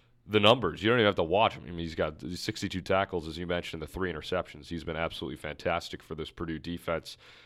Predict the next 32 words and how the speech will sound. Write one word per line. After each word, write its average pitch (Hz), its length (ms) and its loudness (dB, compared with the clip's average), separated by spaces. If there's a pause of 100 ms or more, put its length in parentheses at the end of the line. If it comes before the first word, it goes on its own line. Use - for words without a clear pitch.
(100)
Um, 101 280 6
just 127 200 -2
a 196 40 -2
couple 160 260 2
of 101 60 2
team 120 280 -4
stats 110 400 4
for 110 120 -2
them. 107 180 4
They're 95 140 4
averaging 95 340 2
twenty-three 98 500 -2
points 92 320 -4
a 87 40 -8
game. 92 360 -2 (400)
Um, 85 540 2 (480)
that's 95 360 -2 (240)
a 95 60 -2
little 95 340 4
bit 104 180 4 (140)
<laughs> - 100 -8
more 113 400 2
than 98 180 2
Nebraska, 87 560 4
which 82 220 -4
I 82 140 0 (400)
wish 90 200 -2
I 82 60 0
could 80 180 -8
say 87 160 0
was 76 220 -6
different. 98 380 0